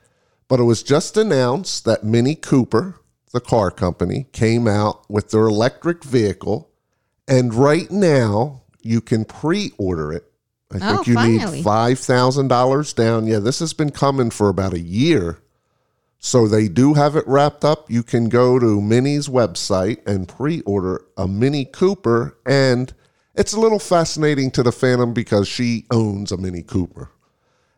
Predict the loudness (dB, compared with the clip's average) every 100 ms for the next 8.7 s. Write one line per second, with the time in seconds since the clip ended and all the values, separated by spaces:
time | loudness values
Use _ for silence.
0 | _ 2 2 2 2 2 2 0 -2 -2
1 | 0 0 0 2 2 2 -4 -4 -2 -2
2 | -2 -2 -2 -4 -4 0 0 0 -2 -2
3 | -2 -2 -2 -2 -4 -2 0 2 2 0
4 | 0 0 0 -2 -4 -10 -10 -2 0 2
5 | 0 0 -4 -6 -6 -2 -2 -4 -2 0
6 | 2 -2 -6 -10 -4 -6 -6 -8 -8 -6
7 | -8 -6 -8 -6 -2 0 -2 -8 -12 -12
8 | -14 -14 -12 -10 -10 -14 -20